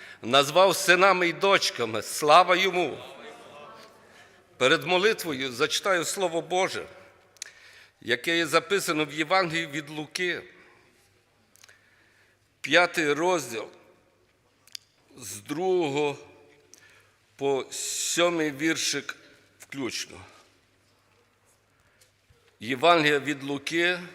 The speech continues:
п'ятий розділ, з другого віршика. «І він побачив два човни», тобто Ісус Христос, що стояли край озера, а рибалки, відійшовши від них, полоскали невода.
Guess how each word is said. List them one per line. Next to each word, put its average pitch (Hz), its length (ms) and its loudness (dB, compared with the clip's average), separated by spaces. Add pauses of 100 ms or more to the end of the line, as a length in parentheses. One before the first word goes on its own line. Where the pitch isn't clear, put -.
(240)
п'ятий 143 460 0
розділ, 143 440 -4
з 117 80 -12
другого 139 380 -6
віршика. 120 560 -10 (1800)
«І 135 100 -2
він 208 320 -2 (220)
побачив 175 720 2
два 147 280 2
човни», 151 480 -4
тобто 151 520 -4
Ісус 143 420 -8
Христос, 127 640 -8 (540)
що 160 240 -2
стояли 180 600 2
край 170 380 2 (100)
озера, 110 540 -4 (920)
а 113 160 2
рибалки, 160 680 0
відійшовши 160 800 -2
від 143 280 -8
них, 165 340 -4 (480)
полоскали 151 760 2
невода. 113 560 -2